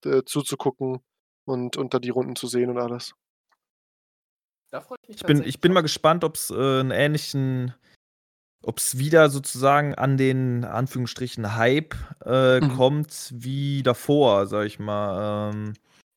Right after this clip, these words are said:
Speaker 1: Mhm.
Speaker 3: man kann ja schon sagen, dass, äh, das S C B in diesen Staffeln davor schon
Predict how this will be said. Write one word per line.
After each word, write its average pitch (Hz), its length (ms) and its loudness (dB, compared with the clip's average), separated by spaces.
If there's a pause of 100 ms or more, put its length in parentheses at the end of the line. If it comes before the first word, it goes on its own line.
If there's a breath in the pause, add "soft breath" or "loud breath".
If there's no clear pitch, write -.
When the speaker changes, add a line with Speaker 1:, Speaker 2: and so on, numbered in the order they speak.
Speaker 1:
Mhm. 151 280 4
Speaker 3:
man 107 100 -4
kann 123 140 0
ja 123 100 4
schon 127 260 0
sagen, 123 340 6
dass, 123 280 2
äh, 117 320 4
das 113 160 -2
S 120 180 -4
C 123 120 -6
B 123 320 0
in 120 100 -4
diesen 113 240 -6
Staffeln 117 380 -2
davor 113 460 0
schon 127 400 0